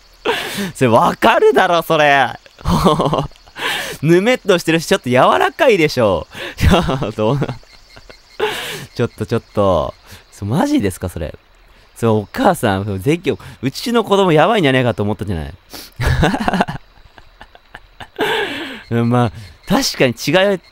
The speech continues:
子供の頃はわかんないかもしんないね。うん、今はもう、今は違いわかるけどね。うん。ちょっともうちょっと違うや、やつ、ちょっと待って待って。優作来るなよ。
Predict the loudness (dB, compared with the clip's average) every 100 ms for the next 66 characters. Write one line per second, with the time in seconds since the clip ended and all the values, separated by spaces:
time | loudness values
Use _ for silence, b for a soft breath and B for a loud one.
0 | -18 -2 0 2 2 2 2 2 2 -2
1 | -2 0 2 2 0 -4 -6 -6 -2 0
2 | -2 -4 -8 _ _ -8 -4 0 2 4
3 | 2 0 0 2 2 2 2 2 2 0
4 | -2 -4 -6 -8 -8 _ -12 -8 -6 -8
5 | -12 -16 -20 -8 -2 -2 -2 -6 -6 -2
6 | 2 2 0 -4 -2 -2 -2 _ -8 -6
7 | -8 -10 -10 -8 -6 -8 -8 -12 B B
8 | -4 0 2 0 0 0 2 2 4 4
9 | 2